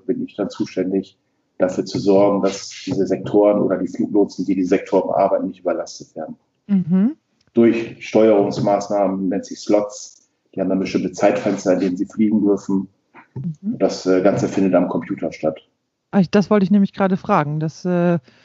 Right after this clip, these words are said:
Speaker 2: kann ja gar nicht anders, ne? Das heißt, du bist da auch sehr, oder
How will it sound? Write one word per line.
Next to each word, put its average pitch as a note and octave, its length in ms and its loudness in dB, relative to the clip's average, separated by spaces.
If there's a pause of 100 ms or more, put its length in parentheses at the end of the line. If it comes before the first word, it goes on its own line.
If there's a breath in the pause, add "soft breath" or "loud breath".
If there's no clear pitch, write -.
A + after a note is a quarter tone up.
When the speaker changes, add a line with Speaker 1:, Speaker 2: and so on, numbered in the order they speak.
(300 soft breath)
Speaker 2:
kann G3 160 0
ja D3 100 0
gar C#3+ 140 -2
nicht C#3+ 160 -6
anders, C#3+ 340 -4
ne? F#3+ 120 2
Das G3+ 180 0
heißt, E3+ 180 0
du F3+ 60 -2
bist F#3 180 0
da F3+ 100 4
auch F3 160 0
sehr, G3 440 2
oder F3 400 2